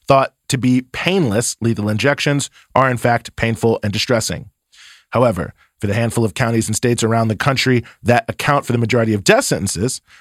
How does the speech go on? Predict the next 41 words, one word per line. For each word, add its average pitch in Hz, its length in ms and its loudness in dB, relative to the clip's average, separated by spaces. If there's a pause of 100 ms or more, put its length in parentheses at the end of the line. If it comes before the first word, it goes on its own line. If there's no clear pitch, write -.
(120)
they're 127 160 2
willing 135 340 2
to 135 360 2
ignore 123 320 2
all 143 180 4
of 117 140 -2
that 127 280 2
and 120 160 -2
resort 120 360 -2
to 117 100 -2
exotic 127 380 -2
drug 117 260 0
cocktails 127 560 0 (240)
procured 139 340 0
on 131 80 0
the 127 60 -2
black 127 300 0
market, 123 400 -2 (280)
and 120 360 0 (200)
if 117 160 -2
not 123 220 0
that, 127 300 2 (120)
the 123 80 2
revival 120 380 2
of 110 80 0
the 107 80 -6
gas 139 300 2
chamber 95 420 -4 (260)
using 107 320 -4
equally 156 360 2
as 120 100 0
untested 110 500 -4
methods, 135 480 0 (300)
or 117 160 2
in 104 100 -2
Arizona's 120 540 0
case, 107 380 -2 (200)
using 113 280 0
the 104 100 0
same 185 460 0
gas 180 340 2